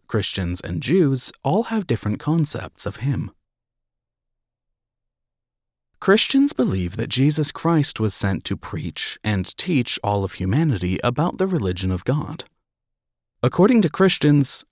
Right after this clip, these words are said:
everyone is required to follow his message, and only those who believe in his message, the crucifixion and the redemption, i e., that Jesus Christ died for our sins, will be saved from hellfire and earn God's kingdom in the afterlife.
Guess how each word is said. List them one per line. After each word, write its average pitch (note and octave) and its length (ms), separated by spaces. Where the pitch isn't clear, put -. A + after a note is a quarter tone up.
everyone G#2 640
is G#2 240
required G2+ 460
to A#2 60
follow F#2 300
his F#2 220
message, G#2+ 540
and C3 180
only A3+ 280
those F3+ 280
who B2+ 100
believe G#2+ 480
in A2+ 120
his F#2+ 160
message, - 720
the G2+ 80
crucifixion F#2 880
and G2 160
the E2+ 40
redemption, C3 680
i F2 260
e., E2 420
that F#2+ 180
Jesus - 380
Christ - 480
died F#2+ 280
for F#2 180
our - 80
sins, A#2+ 640
will C3 180
be D3+ 120
saved E3 580
from A#2+ 200
hellfire F2+ 800
and G2 280
earn F#2 320
God's E2+ 420
kingdom G#2 460
in A2 100
the B2 120
afterlife. - 680